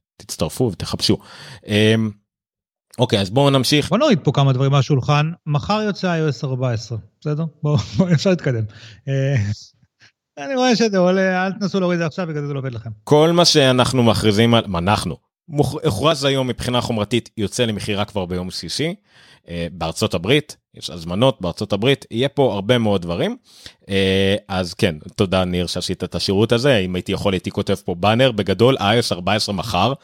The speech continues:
Speaker 1: אייפד או איי או אס ארבע עשרה מחר, ווואץ' שבע מחר, אוקיי? יאללה. אם אתם, אה, אתם רואים מישהו מגיע, תכתבו לו את זה גם כן.
Speaker 2: קיצור, השעון, אותו דבר מבחינה עיצובית, שנייה,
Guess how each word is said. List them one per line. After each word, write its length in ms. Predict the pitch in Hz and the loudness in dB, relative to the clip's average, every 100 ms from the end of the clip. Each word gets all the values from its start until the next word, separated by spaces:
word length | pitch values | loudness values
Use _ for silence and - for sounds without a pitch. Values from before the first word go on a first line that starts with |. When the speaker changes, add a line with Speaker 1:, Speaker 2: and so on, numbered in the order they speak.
| _ - | _ -8
Speaker 1:
אייפד 280 | 101 120 101 | -2 0 2
או 40 | |
איי 60 | 101 | 0
או 20 | |
אס 120 | - | -2
ארבע 220 | 92 101 | -4 -4
עשרה 240 | 98 98 92 | -4 -4 -4
מחר, 240 | 117 120 87 | -2 -2 -2
ווואץ' 360 | 87 113 117 101 | 2 2 2 0
שבע 260 | - 92 87 | -2 -4 -6
מחר, 360 | 78 - 69 69 _ _ _ | -8 -12 -14 -18 _ _ _
אוקיי? 300 | 90 120 117 - _ _ | -10 -4 -4 -4 _ _
יאללה. 200 | 78 - - _ - - - | -14 -12 -18 _ -20 -20 -4
אם 200 | 107 104 | 0 2
אתם, 320 | 104 143 95 | 2 0 0
אה, 420 | 90 90 87 87 87 | 0 0 -2 -2 -2
אתם 180 | - | -2
רואים 240 | 92 98 98 | 0 0 0
מישהו 180 | - 98 | 0 -2
מגיע, 260 | 98 120 | 2 0
תכתבו 420 | - 90 95 85 | 0 -6 -6 -4
לו 80 | 80 | -6
את 60 | 73 | -6
זה 60 | |
גם 160 | 76 71 | -10 -14
כן. 160 | - - _ - - - - | -18 -20 _ -20 -20 -20 -4
Speaker 2:
קיצור, 320 | 175 135 123 | -2 -2 -4
השעון, 460 | - 156 170 139 107 143 | 0 2 4 2 -2 -10
אותו 220 | 131 185 | -8 -4
דבר 500 | 175 147 165 160 175 | -4 -2 0 -2 -4
מבחינה 380 | 147 - 151 165 | -8 -4 -2 0
עיצובית, 800 | 165 - 131 127 165 190 190 - | 0 -4 -8 -6 -4 -6 -8 -20
שנייה, 500 | - 175 185 202 233 | -20 -12 -6 -2 -2